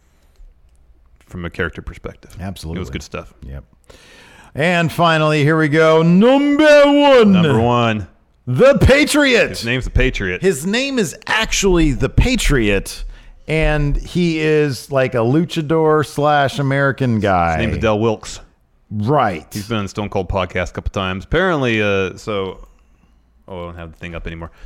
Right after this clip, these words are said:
Speaker 1: Uh, he was in W W F very long. He wrestled before that. Uh,
Speaker 2: He also had Perk Angle's, uh, theme song.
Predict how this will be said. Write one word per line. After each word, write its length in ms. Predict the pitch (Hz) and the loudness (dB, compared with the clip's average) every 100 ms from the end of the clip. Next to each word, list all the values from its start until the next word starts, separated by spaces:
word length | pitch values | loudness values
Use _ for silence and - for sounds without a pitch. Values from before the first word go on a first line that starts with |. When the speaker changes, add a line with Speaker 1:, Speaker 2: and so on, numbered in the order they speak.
| - - | -14 -8
Speaker 1:
Uh, 220 | 98 90 | -6 -4
he 140 | 120 | 0
was 120 | 185 | 0
in 100 | 170 | 0
W 180 | 135 139 | 0 0
W 280 | 131 117 104 | 0 0 -2
F 120 | 101 | -2
very 240 | 92 95 92 | -4 -4 -4
long. 300 | 85 85 101 | -6 -8 -6
He 100 | 151 | -4
wrestled 280 | 135 101 82 | -4 -4 -12
before 280 | - 87 82 | -12 -10 -10
that. 140 | 85 | -10
Uh, 280 | 87 85 - | -12 -12 -6
Speaker 2:
He 80 | 123 | 0
also 220 | 156 - | 0 2
had 180 | 139 120 | 0 2
Perk 200 | 135 123 | 0 0
Angle's, 400 | 120 113 110 95 | 0 0 0 0
uh, 160 | 107 98 | 0 0
theme 200 | 120 123 | -2 -4
song. 240 | 67 50 | -8 -14